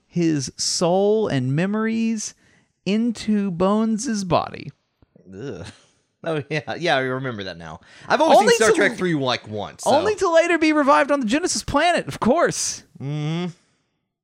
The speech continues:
Speaker 1: His physical body revived, and then his soul copied back into it. So that's what happened with you. John C. Reilly, on the day you were born, John C. Reilly was acting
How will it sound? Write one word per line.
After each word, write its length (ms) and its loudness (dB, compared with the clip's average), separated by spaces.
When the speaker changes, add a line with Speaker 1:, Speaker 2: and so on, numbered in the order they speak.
Speaker 1:
His 160 2
physical 400 -2
body 300 2
revived, 540 0
and 180 0
then 360 -2
his 140 -4
soul 280 2
copied 420 -2
back 240 -2
into 380 -2
it. 180 -6
So 280 2
that's 240 0
what 100 2
happened 240 -2
with 140 -4
you. 160 -2
John 340 0
C. 200 -6
Reilly, 420 2
on 180 2
the 80 0
day 180 0
you 180 -2
were 80 -4
born, 400 -2
John 240 0
C. 160 -4
Reilly 480 0
was 400 -2
acting 560 -2